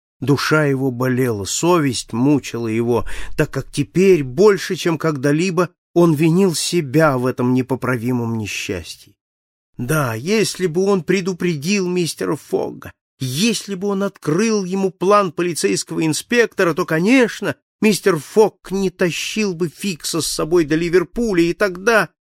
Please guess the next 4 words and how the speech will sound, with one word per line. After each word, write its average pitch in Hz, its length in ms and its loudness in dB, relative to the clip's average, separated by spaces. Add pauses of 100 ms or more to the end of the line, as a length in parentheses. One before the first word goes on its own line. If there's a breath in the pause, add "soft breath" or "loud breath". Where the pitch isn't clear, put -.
(400)
паспорту 143 480 -4
не 120 140 0
выдержал. 90 480 -10 (920)
"Хозяин! 117 580 -4